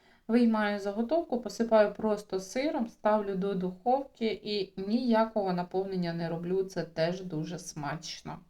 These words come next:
Ну і на фініші сир. Сир ви можете брати будь-який, який ви любите, але, як по мені, бажано, щоб він мав такий трішки пікантний смак. Тому що ця начинка сама по собі, вона така досить пікантна, гостренька,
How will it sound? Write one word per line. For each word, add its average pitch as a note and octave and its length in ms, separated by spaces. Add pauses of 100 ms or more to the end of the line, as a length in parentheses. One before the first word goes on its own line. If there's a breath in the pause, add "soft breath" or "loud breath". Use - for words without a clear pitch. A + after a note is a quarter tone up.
(440)
Ну A#3+ 220
і F#4 80
на A#3 140
фініші B3+ 500
сир. G3 420
Сир C4 320
ви A3+ 120
можете G#3 400
брати F#3+ 320
будь-який, G3 760
який G3+ 260
ви A3 160
любите, B3 520 (300 loud breath)
але, A3+ 320
як G#3+ 220
по G#3 100
мені, G#3+ 300
бажано, A3 460
щоб F#3+ 260
він G#3+ 260
мав F#3+ 160
такий F#3+ 280
трішки F#3+ 380
пікантний F#3+ 720
смак. F3 600 (260)
Тому B3+ 100
що A#3 200
ця A#3 180
начинка A#3+ 480
сама G#3+ 280
по G#3+ 140
собі, A3 340
вона F3+ 220
така F#3 240
досить F#3+ 420
пікантна, B3 600
гостренька, G#3 1000